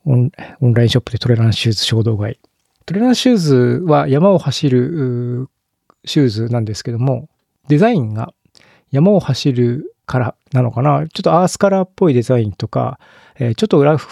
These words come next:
普通によく見るランニングシューズとは少しこう色合いが違ったり、まあ、装飾とかも少し違ったりするんで、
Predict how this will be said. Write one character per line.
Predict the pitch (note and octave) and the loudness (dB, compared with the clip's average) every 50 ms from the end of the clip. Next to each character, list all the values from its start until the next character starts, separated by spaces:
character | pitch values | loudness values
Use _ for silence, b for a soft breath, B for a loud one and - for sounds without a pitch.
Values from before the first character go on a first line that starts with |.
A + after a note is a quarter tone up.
| - G3 F#3 | -4 -4 -4
普 | F3 - - - | -4 -6 -10 -12
通 | - - G3+ G3+ G3+ G3+ | -4 0 2 4 4 4
に | F#3+ G3 G3 | 4 4 4
よ | G3 G3 F#3+ | 4 4 2
く | - D3 | 2 2
見 | C3 A#2+ | 0 0
る | A#2 G#2+ | 0 -2
ラ | A#2 B2 | -2 -2
ン | B2+ C3+ | 0 0
ニ | C3 C3+ | 0 0
ン | C#3 | 0
グ | C3+ | 0
シ | B2+ - - C#3+ | 0 0 0 0
ュ | |
ー | |
ズ | A#2+ G#2+ | 0 -2
と | - - | -6 -8
は | A2+ - | -10 -10
少 | - - - F#3 | -6 -4 -4 -4
し | - - | -2 -2
こ | - B2 | -2 0
う | A2+ | 0
色 | A2 C3 C3 C3 | 2 4 4 4
合 | C3 | 4
い | C3 | 4
が | C3 | 2
違 | - - - C3+ B2 B2+ | 0 -2 0 0 0 0
っ | B2 | 0
た | _ _ - B2+ | _ _ -2 -2
り、 | G#2+ A#2 C3+ - - | -2 -2 -4 -4 -2
ま | C3 | -2
あ、 | - | 0
装 | - D3+ C#3 | 0 0 0
飾 | - D3+ - | 0 -2 -4
と | - - - | -4 -4 -4
か | - G#2+ | -4 -6
も | G2+ | -6
少 | - - - | -6 -8 -10
し | - - - | -10 -6 -4
違 | - B2 A#2+ | -2 0 0
っ | A2+ | 0
た | - - A#2+ | -2 -2 -6
り | G2+ | -4
す | - - - | -4 -6 -6
る | G#2+ G2+ | -6 -6
ん | G#2 | -6
で、 | G#2 A#2 B2+ A#2 | -4 -4 -4 -4